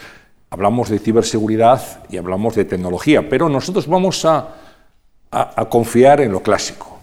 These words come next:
que nunca falla. Entonces tenemos un reloj de arena precioso que nos ha traído la Fundación.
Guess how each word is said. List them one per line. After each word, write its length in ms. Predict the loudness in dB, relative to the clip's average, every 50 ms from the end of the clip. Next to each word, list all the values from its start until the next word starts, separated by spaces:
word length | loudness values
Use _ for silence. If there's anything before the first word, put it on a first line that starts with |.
| -20 _
que 120 | -14 -10 -8
nunca 300 | -6 -4 -4 -2 -2 0
falla. 380 | 0 0 0 0 -4 -14 -16 -20 -20 -20
Entonces 240 | -12 -6 -6 -4 -4
tenemos 340 | -4 -4 -4 -4 -4 -6 -6
un 80 | -6 -4
reloj 240 | -2 -2 -2 0 0
de 80 | 2
arena 320 | 2 2 2 2 0 -4 -8 -12 -12
precioso 420 | -12 -10 -6 -6 -6 -4 -4 -6
que 120 | -6 -6 -10
nos 180 | -12 -8 -4
ha 140 | -4 -4 -4 -6 -16 -20 -20 -20 -20 _ _ _
traído 280 | -2 0 2 4 4 4
la 80 | 4
Fundación. 540 | 2 0 -2 -4 -4 0 0 0 0 0 -4